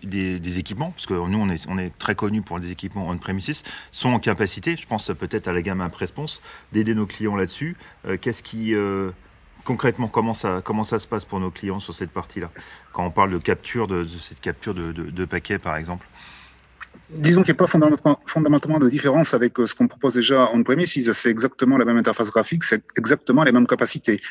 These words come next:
Speaker 2: Euh, l'important, c'est de trouver le moyen de récupérer les paquets, euh, en, dans ces
Speaker 1: D'accord.
Speaker 2: environnements-là. Donc, par exemple, la sonde chez nous, qu'on peut citer après Ponce, qui est la sonde paquet,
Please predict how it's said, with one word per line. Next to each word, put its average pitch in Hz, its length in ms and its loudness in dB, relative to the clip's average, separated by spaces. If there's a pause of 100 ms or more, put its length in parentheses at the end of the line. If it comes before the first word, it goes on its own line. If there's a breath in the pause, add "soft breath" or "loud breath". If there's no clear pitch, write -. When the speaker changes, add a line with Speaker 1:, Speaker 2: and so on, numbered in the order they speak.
(140 loud breath)
Speaker 2:
Euh, 110 140 4
l'important, 139 840 6
c'est - 140 0
de 120 80 0
trouver 143 320 2
le 135 60 4
moyen 135 380 6
de 139 80 4
récupérer 131 480 2
les 135 80 2
paquets, - 320 0 (180)
euh, 113 300 4
en, 110 180 0
dans 127 140 2
ces 123 100 -2
Speaker 1:
D'accord. 117 220 4
Speaker 2:
environnements-là. 123 400 4 (340 loud breath)
Donc, 113 160 0
par 120 140 4
exemple, 131 240 4
la 113 40 4
sonde 120 420 4
chez - 140 2
nous, 123 80 6
qu'on 104 140 -4
peut - 180 -6
citer 120 220 0
après 113 240 2
Ponce, 190 220 4
qui - 80 -4
est 110 40 4
la 113 100 4
sonde 107 420 4
paquet, 190 400 2